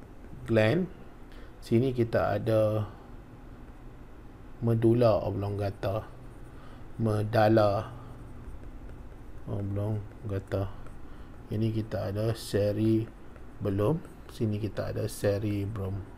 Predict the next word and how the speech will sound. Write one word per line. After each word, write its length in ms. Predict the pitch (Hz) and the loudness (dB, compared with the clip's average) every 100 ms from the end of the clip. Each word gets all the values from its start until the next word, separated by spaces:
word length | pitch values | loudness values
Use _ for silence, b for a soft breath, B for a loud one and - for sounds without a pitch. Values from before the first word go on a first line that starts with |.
| - - - B B B B B B B B B B B B - - B B B B B B - | -16 -16 -16 B B B B B B B B B B B B -8 -8 B B B B B B -2
Okey, 320 | 120 131 113 | 2 6 4